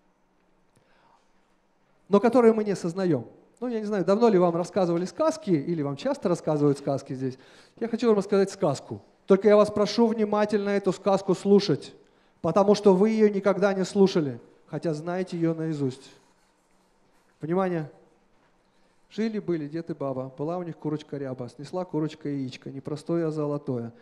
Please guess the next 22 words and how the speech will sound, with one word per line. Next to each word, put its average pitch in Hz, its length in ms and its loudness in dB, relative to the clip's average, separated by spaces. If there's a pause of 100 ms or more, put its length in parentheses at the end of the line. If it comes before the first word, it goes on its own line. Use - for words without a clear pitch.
(240)
Дед 156 240 -4
бил, 202 180 -2
бил, 170 220 -2
не 156 100 -10
разбил, 143 420 -6
баба 151 280 -2
била, 170 260 -4
била, 151 240 -4
не 147 80 -10
разбила. 135 640 -6
Мышка - 260 -8
бежала, 170 380 -2
хвостиком 151 460 -6
махнула, 160 400 -4
яичко 151 260 -6
упала 156 400 -4
и - 20 -4
разбилась. 139 500 -6 (300)
Плачет 156 360 -4
дед, 143 240 -4
плачет 139 300 -6
баба, 247 380 0